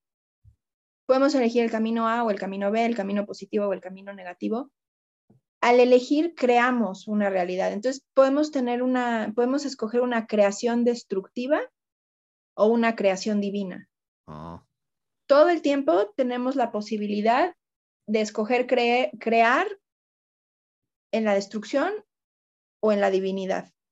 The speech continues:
Speaker 1: Entonces, cuando creamos en la destrucción, estamos creando desde el ser inferior.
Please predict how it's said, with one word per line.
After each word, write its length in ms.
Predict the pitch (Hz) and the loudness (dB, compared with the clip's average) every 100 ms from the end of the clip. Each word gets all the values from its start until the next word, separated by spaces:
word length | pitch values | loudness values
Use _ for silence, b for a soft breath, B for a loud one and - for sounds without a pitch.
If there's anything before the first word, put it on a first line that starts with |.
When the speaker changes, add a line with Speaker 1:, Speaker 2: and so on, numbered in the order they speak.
| - | -2
Speaker 1:
Entonces, 480 | 247 277 277 247 | 2 2 4 0
cuando 400 | - 247 247 240 | 2 0 2 2
creamos 800 | 240 269 254 285 330 320 311 - _ _ - | 2 2 2 2 0 -4 -6 -14 _ _ -4
en 140 | 226 | 0
la 100 | 220 | 2
destrucción, 680 | 214 214 226 220 - 262 370 415 | 0 -2 -6 -8 -2 0 0 -4
estamos 440 | 233 247 240 254 | -4 -2 -2 -2
creando 360 | - 220 220 233 | -2 0 0 0
desde 220 | 220 196 | 0 0
el 80 | 196 | -2
ser 200 | 214 220 | -2 0
inferior. 540 | 220 214 196 202 208 | 0 -2 -4 -4 -4